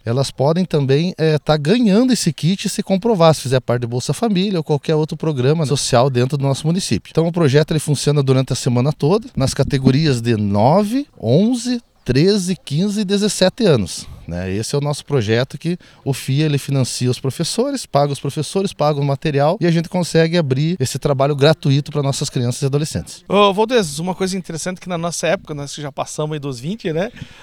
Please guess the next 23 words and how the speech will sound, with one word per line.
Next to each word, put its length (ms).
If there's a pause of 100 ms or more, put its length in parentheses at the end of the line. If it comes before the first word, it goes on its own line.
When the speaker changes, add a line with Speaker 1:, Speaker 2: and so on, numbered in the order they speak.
(120)
Speaker 2:
A 260
mãe 240
gritava 460
lá, 260 (300)
"Vem 160
pra 160
casa, 640
né? 180
Venha 240
pra, 440 (140)
pra 120
dentro, 300
venha 100
comer", 220
porque 120
tava 220
na 140
rua 280
jogando 320
bola. 260 (120)
Hoje 240
tá 140
inverso, 420